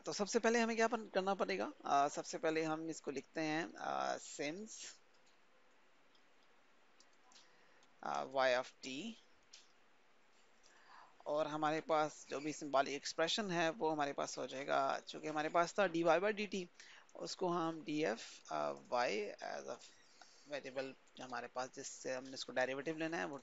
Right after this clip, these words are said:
t है। आ, then double equal to sign और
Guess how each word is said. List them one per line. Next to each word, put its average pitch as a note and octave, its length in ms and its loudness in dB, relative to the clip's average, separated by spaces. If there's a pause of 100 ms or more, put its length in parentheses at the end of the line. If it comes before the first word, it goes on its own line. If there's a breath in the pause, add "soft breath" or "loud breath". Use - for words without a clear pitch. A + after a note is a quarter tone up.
t C#3+ 140 -4
है। G3+ 160 -2 (560 loud breath)
आ, C#3 200 2 (140)
then C#3 260 0
double D3+ 280 0
equal G3+ 260 -2
to G3 160 -2
sign A3+ 240 -2 (560 loud breath)
और C#3+ 300 2